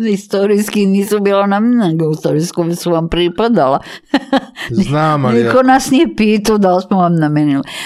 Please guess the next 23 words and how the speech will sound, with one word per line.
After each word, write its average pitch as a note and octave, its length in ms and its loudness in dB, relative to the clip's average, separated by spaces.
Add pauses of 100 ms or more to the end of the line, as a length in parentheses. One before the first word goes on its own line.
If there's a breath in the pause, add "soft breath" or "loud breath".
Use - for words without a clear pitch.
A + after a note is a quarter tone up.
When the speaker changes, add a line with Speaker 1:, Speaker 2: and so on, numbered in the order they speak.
Speaker 1:
Ne, G#3 240 0
to G#3+ 180 -2
se C4 140 -2
slažem D3+ 480 0
potpuno. D#3 360 -4
Imam F#3 240 -2
jednu, G3 300 -2 (160)
jedan F3+ 360 -4
tekst, F#3 360 -4
Speaker 2:
Ja D3 40 0
Speaker 1:
ne E3 40 0
Speaker 2:
se F3+ 60 -6
Speaker 1:
znam F3+ 140 -2
Speaker 2:
sjećam E3 260 -2
studentskih A#2+ 520 -6
protesta G#2+ 540 -10
pre G2+ 220 -6
dvadeset G2 580 -8
i G2+ 40 -6
više G2 280 -8
godina, F#2 420 -6
gde E2 220 -14
je E2+ 380 -10